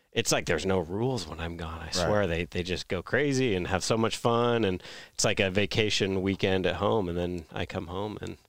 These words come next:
Speaker 1: I'm like, "Lindsay, what happened?"
Speaker 2: What's
Speaker 1: Like,
Speaker 2: going on?
Speaker 1: <laughs> yeah.
Speaker 2: Well, I thought it would be opposite with girls.
Speaker 1: Yeah,
Speaker 2: I
Speaker 1: I,
Speaker 2: feel like,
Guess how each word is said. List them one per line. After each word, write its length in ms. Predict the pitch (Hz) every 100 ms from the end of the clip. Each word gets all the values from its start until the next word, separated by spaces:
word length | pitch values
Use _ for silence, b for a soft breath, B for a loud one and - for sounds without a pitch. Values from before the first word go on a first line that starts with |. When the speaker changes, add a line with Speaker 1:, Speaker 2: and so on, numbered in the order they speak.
| b b b b b 117
Speaker 1:
I'm 140 | -
like, 260 | - 85 - B B B
"Lindsay, 360 | - 131 175 101
what 160 | 113
happened?" 340 | 113 165 - 98
Speaker 2:
What's 60 | 73
Speaker 1:
Like, 240 | 139 139
Speaker 2:
going 140 | 151 156
on? 60 |
Speaker 1:
<laughs> 40 | 160
yeah. 220 | 233 151
Speaker 2:
Well, 100 | 147
I 60 |
thought 160 | 196 233
it 80 | 208
would 80 | 156
be 120 | 123
opposite 440 | 151 - 131 110
with 140 | 101 104
girls. 240 | 120 139
Speaker 1:
Yeah, 120 | 165 131
Speaker 2:
I 100 | 120
Speaker 1:
I, 20 |
Speaker 2:
feel 120 | 165
like, 200 | 131 107